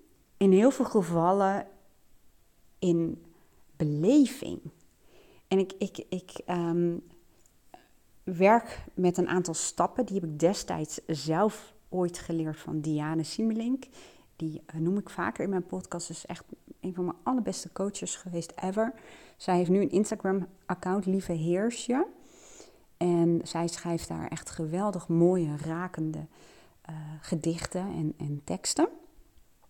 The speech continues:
Maar ik wil haar toch even noemen om haar de credits te geven. Zij is de eerste die mij dat helemaal geleerd heeft. Ik ga het zo meteen met je doornemen. Ik moet eigenlijk heel erg plassen. Maar goed, <laughs> dat ga ik zo meteen maar even doen. Maar dat is ook als je zo'n,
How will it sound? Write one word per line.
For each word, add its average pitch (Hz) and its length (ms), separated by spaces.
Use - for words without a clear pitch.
Maar 123 120
ik - 60
wil 175 100
haar 175 160
toch 185 160
even 170 200
noemen 196 320
om 175 100
haar 156 160
de 160 100
credits - 380
te 208 80
geven. 208 500
Zij 185 220
is 208 120
de - 100
eerste 185 360
die 165 140
mij 156 180
dat 160 180
helemaal 165 220
geleerd 156 380
heeft. - 80
Ik - 100
ga - 100
het - 80
zo 202 100
meteen 196 280
met 190 160
je 165 100
doornemen. 147 640
Ik - 40
moet - 140
eigenlijk - 220
heel 165 80
erg 165 140
plassen. - 360
Maar - 140
goed, - 300
<laughs> - 0
dat 320 100
ga - 220
ik 294 60
zo - 180
meteen 269 320
maar 226 160
even 294 140
doen. 269 160
Maar 233 160
dat 370 220
is 370 140
ook 277 240
als 240 180
je 233 120
zo'n, 202 320